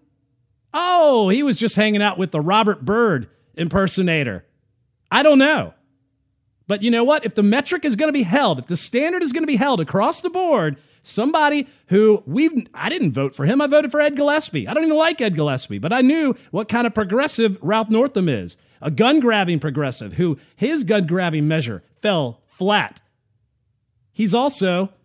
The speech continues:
somebody who has questionable integrity, and we've seen that with his blackface and the fact that he doubled down on infanticide here in the state of Virginia. He took it personally and complained about it. So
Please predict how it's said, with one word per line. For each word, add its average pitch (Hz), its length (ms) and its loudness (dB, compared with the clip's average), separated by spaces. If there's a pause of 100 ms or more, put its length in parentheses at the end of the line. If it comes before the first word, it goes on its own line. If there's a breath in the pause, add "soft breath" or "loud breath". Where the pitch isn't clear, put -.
(120)
somebody 208 540 0
who 190 140 4
has 180 260 2
questionable 175 500 -2
integrity, 180 720 -2
and 139 100 -2
we've 185 200 -2
seen 262 320 2
that 120 260 -2 (340)
with 156 260 -6
his 180 240 -4
blackface 147 680 -4
and 175 240 -2
the 160 40 -4
fact 190 320 -4
that 143 100 -6
he 190 100 0
doubled 196 400 0
down 202 300 2
on 180 160 -2
infanticide 175 960 -2 (240 soft breath)
here 196 240 0
in 196 80 2
the 190 60 0
state 190 320 -2
of 180 60 -4
Virginia. 170 440 0
He 147 120 -6
took 226 180 -4
it 226 100 -6
personally 240 680 2 (280 soft breath)
and 262 300 -2
complained 302 520 -2
about 123 320 -2
it. 80 80 -20 (1300)
So 220 460 0